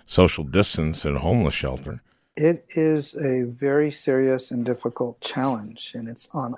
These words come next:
Speaker 2: all kinds of levels because not only are doctors at the hospitals having difficulties getting protective equipment, the frontline folks at a mental health facility are getting none.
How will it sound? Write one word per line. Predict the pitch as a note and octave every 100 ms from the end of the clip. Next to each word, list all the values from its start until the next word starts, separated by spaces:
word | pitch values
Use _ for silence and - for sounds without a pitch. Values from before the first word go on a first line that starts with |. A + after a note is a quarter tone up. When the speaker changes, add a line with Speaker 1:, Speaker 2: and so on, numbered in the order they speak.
| -
Speaker 2:
all | B2+ C#3+
kinds | - A#2+ A#2
of | G#2+
levels | A#2 C3+ C3+ G2+ -
because | A#2+ A2+ A#2 A#2 - - - - - _ _
not | C#3+ C#3+
only | D#3+ D3+ D3+ C3+ B2 -
are | B2
doctors | A#2 A#2+ C#3 - C3 B2 A#2+ - -
at | C3+
the | B2
hospitals | - C#3 D3 - B2+ A#2 A2+
having | - A#2 A#2 A2
difficulties | A#2 - B2 A#2 - A#2+ A#2
getting | - B2+ A#2+ A#2 A2 G#2+ _
protective | - B2 C#3 A#2+ A#2 A2 -
equipment, | - - B2+ B2 G#2+ - _ _ _ _ _ _
the | C3
frontline | B2 - C#3+ F3+ C#3 A#2+ A#2
folks | - B2 A#2+ -
at | D3
a | A#2+
mental | A#2+ B2 A#2+ - -
health | - D#3 C#3+ -
facility | C3 - B2 A#2 A#2
are | A#2
getting | A2+ A#2+ A#2 A#2
none. | B2 C#3+ A2+